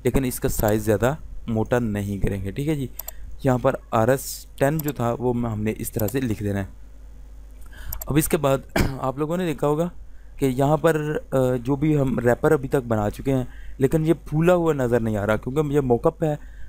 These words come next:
अ, तो mockup में जो, अ, जो packet होता है, इसका rapper होता है, ये फूला हुआ होना चाहिए कि इसके में फुलाहट होनी चाहिए, जिस तरह इसमें हवा होती है ना, उस तरह का होना चाहिए। तो यहाँ पर वो भी बना लेते हैं हम।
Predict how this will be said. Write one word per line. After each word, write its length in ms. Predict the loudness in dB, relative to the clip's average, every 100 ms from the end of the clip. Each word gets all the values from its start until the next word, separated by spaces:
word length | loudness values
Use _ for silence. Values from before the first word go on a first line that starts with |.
| -8 -6
अ, 80 |
तो 200 | -2 0 2
mockup 360 | 2 2 0 -4
में 240 | -2 0 0
जो, 160 | 0
अ, 1080 | -2 -4 0 2 2 0 -4 -10 -12 -14 -4
जो 100 | -2
packet 420 | 2 0 2 -2
होता 200 | 0 2
है, 80 | 0
इसका 220 | 2 2
rapper 320 | 4 4 4 2
होता 200 | 2 0
है, 80 | 0 -10 -14 0
ये 140 | 2 2 0
फूला 240 | 4 6
हुआ 160 | 6 6
होना 200 | 4 0
चाहिए 280 | 0 0 -2 -10 -8 -2
कि 60 |
इसके 280 | -2 0 0
में 200 | 2 2 0
फुलाहट 420 | 2 4 4 2
होनी 180 | 2 0
चाहिए, 220 | 0 0
जिस 240 | -2 -6 -8 2
तरह 180 | 4 6
इसमें 260 | 4 -2
हवा 280 | -4 2 2
होती 360 | 2 -6 -6 -8
है 60 |
ना, 120 | -6 -8 -12 -18 -18 -12 -8
उस 180 | -4 2
तरह 180 | 2
का 100 | 2
होना 200 | 0 -2
चाहिए। 300 | -2 -4 -4 -6 -12 -12 -14 -10
तो 300 | -4 -2 0
यहाँ 260 | 2 2 4
पर 160 | 4 2
वो 160 | 2
भी 100 | 0
बना 200 | 2 2 2
लेते 200 | 2 0
हैं 80 |
हम। 120 | 0